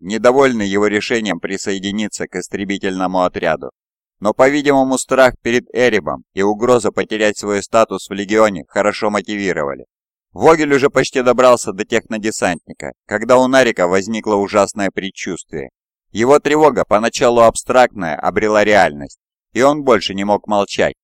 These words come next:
«Их глаза!» — обеспокоенно прошипел он Дагону по Оксу. «Что такое?»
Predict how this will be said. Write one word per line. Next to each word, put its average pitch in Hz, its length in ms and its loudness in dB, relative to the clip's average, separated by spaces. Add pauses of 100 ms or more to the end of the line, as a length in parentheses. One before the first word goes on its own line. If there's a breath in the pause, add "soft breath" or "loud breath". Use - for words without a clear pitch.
(380)
«Их 123 240 2
глаза!» — 135 480 4 (200)
обеспокоенно 107 800 0
прошипел 107 560 -2
он 87 160 -2
Дагону 101 440 0
по 104 100 0
Оксу. 90 480 -2 (320)
«Что - 280 0
такое?» 113 500 2